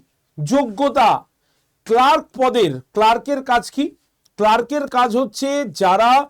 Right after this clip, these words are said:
দেখবে এই স্কুলগুলোতে যারা অফিসিয়াল কাজগুলো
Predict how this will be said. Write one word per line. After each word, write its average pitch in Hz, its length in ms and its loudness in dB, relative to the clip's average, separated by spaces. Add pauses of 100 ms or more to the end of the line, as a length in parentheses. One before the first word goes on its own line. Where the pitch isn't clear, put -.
(200)
দেখবে 190 360 -2
এই 240 120 2
স্কুলগুলোতে 233 880 -2 (440)
যারা 180 320 0 (200)
অফিসিয়াল 277 600 -2
কাজগুলো 233 480 -2